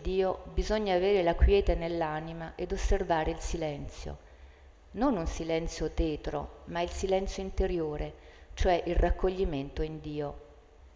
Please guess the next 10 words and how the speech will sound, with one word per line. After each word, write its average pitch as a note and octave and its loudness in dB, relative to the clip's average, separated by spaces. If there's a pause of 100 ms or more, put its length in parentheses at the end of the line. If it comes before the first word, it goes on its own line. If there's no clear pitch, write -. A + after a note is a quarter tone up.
(100)
Si - 2
possono F#3 8
dire F3+ 2
molte G3 2
cose D#3+ 2
e D#3+ 2
non E3 -6
interrompere D#3+ 2
il D#3+ -2
silenzio, D#3 -6